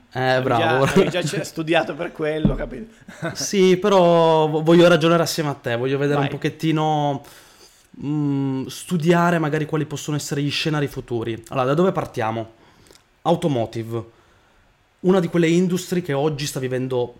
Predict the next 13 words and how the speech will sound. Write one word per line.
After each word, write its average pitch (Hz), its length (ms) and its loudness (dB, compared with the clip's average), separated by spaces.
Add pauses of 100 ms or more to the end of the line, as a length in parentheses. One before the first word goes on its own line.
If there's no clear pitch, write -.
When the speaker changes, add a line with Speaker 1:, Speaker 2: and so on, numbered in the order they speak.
Speaker 1:
dei 131 200 -4
profondi 139 580 -4
cambiamenti, 110 560 -6
ok? - 120 -18
Eh, 131 1600 -4
le 151 120 -2
considerazioni 170 580 -2
da 180 100 -2
cui 170 160 -4
voglio 147 200 -2
partire 120 420 -6
sono 131 220 -6
due, 113 340 -6